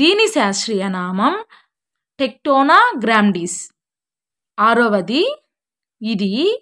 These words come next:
ప్రధానంగా బంగ్లాదేశ్, ఇండియా, ఇండోనేషియా, మలేషియా, మయన్మార్, థాయిలాండ్, శ్రీలంక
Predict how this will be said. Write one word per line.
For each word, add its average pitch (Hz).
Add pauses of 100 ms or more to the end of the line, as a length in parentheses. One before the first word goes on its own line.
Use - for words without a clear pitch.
(800)
ప్రధానంగా 247 (580)
బంగ్లాదేశ్, 196 (500)
ఇండియా, 214 (580)
ఇండోనేషియా, 233 (600)
మలేషియా, 208 (1400)
మయన్మార్, 240 (640)
థాయిలాండ్, 233 (400)
శ్రీలంక 208